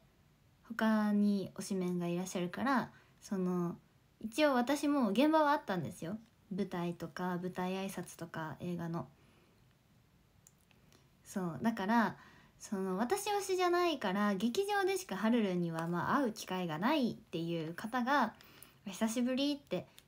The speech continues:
言ってくれて、あ、なんか、その時思ったのは、うん、そっか。ここに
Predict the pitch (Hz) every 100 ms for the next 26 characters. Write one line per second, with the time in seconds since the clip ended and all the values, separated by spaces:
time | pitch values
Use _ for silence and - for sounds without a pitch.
0 | - 180 190 185 180 175 - - - -
1 | - - - 180 190 220 240 214 190 180
2 | 180 - - - 254 381 427 370 185 175
3 | 269 349 247 190 175 180 180 - - -
4 | - - - - _ - 208 262 254 214
5 | 180 196 - _ _ _ _ _ _ _
6 | _ _ _ _ _ _ _ - _ _
7 | _ _ - - 233 226 - 185 165 -
8 | _ _ _ _ _ _ _ _ _ _
9 | _ _ _ _ _ _ _ _ _ _
10 | _ _ - _ - - 294 320 330 320